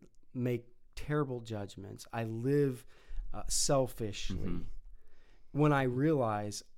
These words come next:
Speaker 1: I desperately need outside authority,
Speaker 2: Hmm.
Speaker 1: um, when that, when that realization hits you, like, overwhelms you, becomes something you're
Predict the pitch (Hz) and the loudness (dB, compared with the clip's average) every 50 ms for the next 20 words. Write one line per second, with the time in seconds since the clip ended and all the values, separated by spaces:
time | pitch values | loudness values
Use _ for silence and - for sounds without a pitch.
0 | - - 107 117 127 123 110 101 107 - - - - 127 120 120 120 - - - | -10 -4 -2 -2 0 -2 -2 -6 -8 -18 -12 -4 0 2 2 2 0 -2 -6 -6
1 | - 117 107 - - - 113 110 104 101 101 101 104 104 101 98 95 95 95 - | -6 -6 -6 -6 -8 -12 -10 -10 -8 -6 -4 -4 -4 -4 -4 -4 -6 -8 -10 -12
2 | - - - - - - - - 104 104 104 - - - - - 107 98 95 92 | -16 -18 -20 -20 -20 -16 -8 -6 -4 -4 -4 -6 -8 -10 -8 -6 -6 -6 -6 -6
3 | 90 90 87 - - - 87 - - - 110 107 - 52 50 - - - - - | -8 -10 -10 -12 -14 -16 -16 -16 -12 -10 -10 -10 -10 -10 -12 -14 -14 -16 -16 -16
4 | - - - - 92 87 82 85 - - - - - _ - - - - - - | -16 -12 -8 -6 -6 -6 -6 -10 -16 -20 -20 -20 -20 _ -20 -20 -20 -20 -20 -14
5 | - - 104 104 101 101 101 104 - - 120 113 113 117 127 151 165 160 - - | -10 -6 -6 -4 -4 -4 -4 -6 -4 -2 0 0 2 2 2 2 0 -2 -6 -12
6 | - - - 120 117 117 127 151 - - 147 139 135 123 117 101 104 104 104 107 | -18 -12 -8 -4 -4 -2 -2 -4 -4 -4 -2 -2 0 -2 -2 -4 -4 -4 -4 -4
7 | 107 - - 95 87 87 87 - 107 113 104 - - - - - - 50 - - | -6 -6 -8 -8 -10 -10 -10 -10 -8 -8 -8 -8 -10 -12 -12 -12 -12 -14 -14 -16
8 | - - - - - - - - - - - - - - - - - - - - | -18 -20 -18 -18 -20 -20 -20 -20 -20 -20 -20 -20 -18 -18 -18 -18 -20 -20 -20 -20
9 | - - - 98 95 92 - - - - - - - - 117 117 110 107 104 95 | -20 -14 -12 -10 -10 -10 -12 -16 -20 -20 -20 -14 -8 -6 -4 -4 -4 -4 -6 -8
10 | 95 95 95 95 95 95 95 95 101 - 98 101 - - - - - 110 - - | -8 -8 -6 -6 -6 -6 -6 -8 -12 -14 -16 -16 -16 -16 -14 -12 -12 -10 -6 -4
11 | 123 120 113 110 - - - - - - - 120 113 113 - 107 104 101 98 | -4 -2 -4 -4 -6 -10 -16 -16 -14 -10 -8 -8 -8 -6 -8 -8 -6 -6 -8